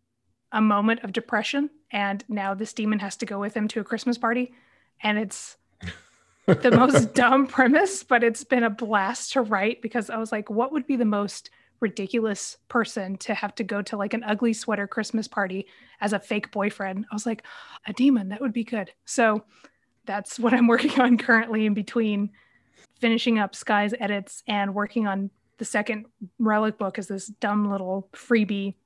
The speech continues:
Speaker 1: holiday short story that'll be out, I think, around either Christmas time or, like, the beginning of twenty twenty-one.
Speaker 2: That just sounds hilarious. I mean, first,
Speaker 1: <laughs>
Speaker 2: accidentally summoning a demon and then to have to make it your fake boyfriend. It's like,
Speaker 1: Yeah.
Speaker 2: that's kinda gold.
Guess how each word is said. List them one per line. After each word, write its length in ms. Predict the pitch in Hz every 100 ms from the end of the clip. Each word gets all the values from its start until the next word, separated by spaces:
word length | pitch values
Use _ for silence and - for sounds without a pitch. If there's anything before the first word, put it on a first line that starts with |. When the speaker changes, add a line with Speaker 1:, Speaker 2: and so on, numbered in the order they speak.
| _
Speaker 1:
holiday 340 | - 214 196
short 240 | 190 220 202
story 260 | - 202
that'll 180 | 196 190
be 120 | 185 190
out, 220 | 196 196 _ -
I 40 |
think, 340 | - 208 - _ _ _ _ _ _ _ _ -
around 460 | 220 208 202 202 - _ _
either 200 | 240 262
Christmas 320 | 247 294 330
time 340 | - 320 302 285
or, 140 | 220 220
like, 140 | 214
the 60 | 214
beginning 320 | 190 202 202
of 80 | 185
twenty 220 | - 190
twenty-one. 420 | 190 190 185 185 196 _ _ _ _ _ _ _ _ _ -
Speaker 2:
That 600 | 101 - 165 156 127 -
just 280 | 127 104 -
sounds 300 | 95 71 64
hilarious. 460 | 85 95 76 -
I 40 | 95
mean, 140 | 104
first, 240 | - 107 -
Speaker 1:
<laughs> 100 | -
Speaker 2:
accidentally 800 | 127 302 95 - - 101 87 80
summoning 480 | - 113 107 98 92
a 40 |
demon 440 | 92 101 95 78 80
and 240 | 110 92 90
then 280 | 110 107 104
to 100 | 104
have 180 | 98 -
to 80 | 101
make 140 | 92
it 80 | -
your 80 | -
fake 220 | - -
boyfriend. 400 | - 87 - - -
It's 180 | 95 -
like, 180 | 98
Speaker 1:
Yeah. 160 | 240 180
Speaker 2:
that's 220 | 95 90 -
kinda 220 | 98 87
gold. 460 | 95 107 87 87